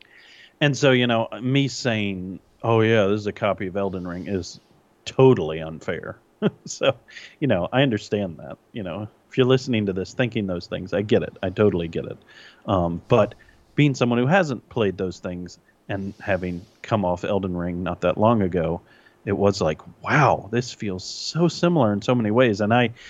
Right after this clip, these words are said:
and I know it, it can't be something where they really copied it. I mean, this game obviously has been developed for years, probably alongside of the development of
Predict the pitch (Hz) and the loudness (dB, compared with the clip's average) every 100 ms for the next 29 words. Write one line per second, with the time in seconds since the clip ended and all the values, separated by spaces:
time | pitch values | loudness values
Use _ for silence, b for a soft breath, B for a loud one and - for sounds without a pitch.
0 | B - 127 135 139 151 117 113 - 107 | B -2 2 2 4 4 4 0 -6 -10
1 | - - 127 80 107 117 101 - 92 - | -8 -4 -4 -4 -2 -2 -2 -4 -6 -6
2 | 85 85 90 90 92 80 - 110 98 87 | -6 -4 -4 -2 -2 -4 0 2 2 0
3 | 64 92 92 95 101 - 101 90 92 92 | -8 -6 -4 -2 -4 -2 -2 0 0 0
4 | 90 95 87 85 92 82 B B B B | -2 -4 -4 -4 -4 -4 B B B B
5 | 113 104 98 87 - 95 85 113 127 90 | 2 4 4 2 -4 -6 0 4 4 4
6 | 90 98 - - 113 _ _ - 131 127 | 0 -4 -10 -12 -16 _ _ -12 -2 0
7 | 101 101 98 98 104 107 107 170 156 101 | 0 -2 -2 0 0 -2 0 2 2 0
8 | 85 92 - 101 104 95 92 90 92 87 | -4 -10 -6 -2 0 -2 -8 -6 -6 -6